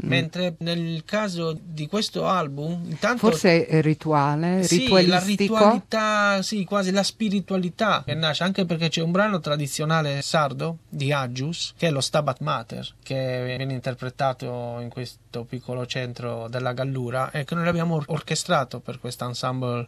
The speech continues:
Speaker 2: di fiati. E loro sostengono che il fatto che quello sia il primo brano proprio strutturato dell'album, che questo ha generato come un'aurea di spiritualità anche nei momenti in cui noi improvvisavamo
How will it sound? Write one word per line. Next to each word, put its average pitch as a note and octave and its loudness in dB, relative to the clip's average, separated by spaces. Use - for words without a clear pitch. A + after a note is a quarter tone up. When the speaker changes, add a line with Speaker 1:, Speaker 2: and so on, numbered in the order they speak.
Speaker 2:
di D3+ -4
fiati. C3 -2
E F3 2
loro G#3+ 4
sostengono F3 0
che D3+ 2
il D#3 -4
fatto G#3 -2
che F3 -4
quello F#3+ 0
sia D#3+ -2
il D3+ -2
primo E3+ 0
brano D3+ 2
proprio D3 -4
strutturato F3+ 0
dell'album, D3+ 0
che E3+ -2
questo A#3+ 0
ha G3+ 2
generato F#3+ 2
come F3 -2
un'aurea D#3+ 2
di D3 -8
spiritualità E3+ 0
anche C3+ 0
nei C#3 -4
momenti C#3+ -4
in D3 -4
cui D3 -6
noi D#3 -2
improvvisavamo C3+ -2